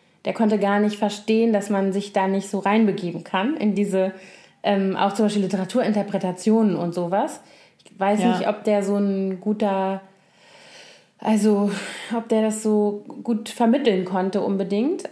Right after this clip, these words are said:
Speaker 1: aber bei jemandem wie mir, der da eigentlich nur drauf gewartet hat, dass da, also offensichtlich irgendwie, ne, dass da so ein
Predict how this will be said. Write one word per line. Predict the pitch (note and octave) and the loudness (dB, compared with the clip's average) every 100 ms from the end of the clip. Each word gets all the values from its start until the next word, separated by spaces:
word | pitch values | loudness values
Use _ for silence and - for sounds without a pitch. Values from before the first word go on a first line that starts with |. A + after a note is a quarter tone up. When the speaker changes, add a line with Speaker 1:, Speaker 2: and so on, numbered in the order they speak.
| - | -2
Speaker 1:
aber | G#3+ A3 G#3+ A3 A3 A3 - - - - | 0 0 0 0 0 -4 -8 -18 -20 -20
bei | G#3+ G#3+ G#3 | -8 -2 0
jemandem | G#3+ G#3+ G#3+ G#3+ G3+ | 2 2 2 2 2
wie | G3+ | 2
mir, | G#3 A#3 D#4+ | 2 2 2
der | A3+ G#3+ | 2 0
da | G#3 | 0
eigentlich | G#3+ G#3 G#3+ | 0 -2 -2
nur | G#3+ | -2
drauf | G3+ G3+ | 0 -2
gewartet | G3+ F3+ G#3 A#3+ G#3+ | -4 -4 -4 -4 -4
hat, | G3 F#3+ | -2 -2
dass | F#3+ | -4
da, | - F#3 F#3 - _ _ _ _ _ _ - | -2 -2 -2 -8 _ _ _ _ _ _ -4
also | F#3+ F#3+ | -2 0
offensichtlich | G3+ G#3 G3 G#3 G#3+ G#3 | 0 0 0 0 -2 -2
irgendwie, | F3+ F3+ F#3+ | -2 -2 -2
ne, | F#3+ C#4 | 0 2
dass | G#3+ G#3+ | 0 0
da | G#3 | -2
so | F#3+ F#3+ | 0 -2
ein | F#3 F3+ F3 | 0 -2 -4